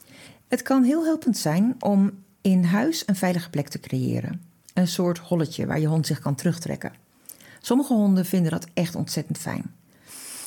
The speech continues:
Bijvoorbeeld een bench met een kleed eromheen, overheen. Of, eh, een mand in de hoek van de kamer met kussens eromheen.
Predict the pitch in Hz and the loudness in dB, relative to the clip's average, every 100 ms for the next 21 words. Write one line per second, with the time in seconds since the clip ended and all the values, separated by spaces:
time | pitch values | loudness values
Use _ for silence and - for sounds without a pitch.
0 | - - 156 151 147 - 180 170 160 160 | -8 -2 0 2 0 0 0 2 2 2
1 | 160 - - - 143 147 143 139 202 202 | 0 -4 -6 -4 0 0 0 2 2 2
2 | 202 190 226 220 - 135 123 110 151 - | 2 2 2 0 0 0 2 0 -4 -10
3 | - 151 139 139 120 117 - - - - | -4 -2 0 0 -2 -4 -10 -20 -20 -20
4 | - - - - 175 151 156 - - - | -20 -20 -20 -2 0 2 -2 -6 -6 -6
5 | - - - - 156 160 160 208 202 175 | -6 -4 -4 -4 0 2 4 4 4 4
6 | 170 175 165 160 156 165 175 180 156 - | 2 0 0 0 2 2 4 4 2 0
7 | - - - 240 156 - - 147 139 101 | -6 -4 -2 0 -2 -2 -2 0 0 0